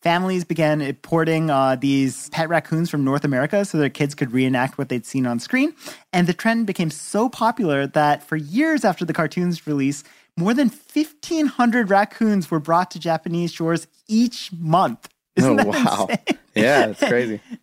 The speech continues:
Speaker 1: And as you can probably guess, things got out of hand pretty quickly. So, uh, Japanese families soon discovered that real raccoons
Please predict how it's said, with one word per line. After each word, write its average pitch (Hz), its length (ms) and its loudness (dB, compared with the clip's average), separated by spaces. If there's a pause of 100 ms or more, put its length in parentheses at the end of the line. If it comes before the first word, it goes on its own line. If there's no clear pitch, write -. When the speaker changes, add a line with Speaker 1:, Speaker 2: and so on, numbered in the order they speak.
(160)
Speaker 1:
And 190 260 2
as 190 180 0
you 202 80 2
can 214 140 2
probably 202 420 2
guess, 127 300 2
things 131 300 -2
got 120 260 -2
out 127 140 0
of 113 80 -6
hand 107 260 -6
pretty 104 160 -6
quickly. 104 440 -6
So, 123 400 2
uh, 127 340 2
Japanese 147 360 -2
families 143 400 0
soon 139 180 0
discovered 139 420 2
that 131 140 0
real 202 300 2
raccoons 185 520 2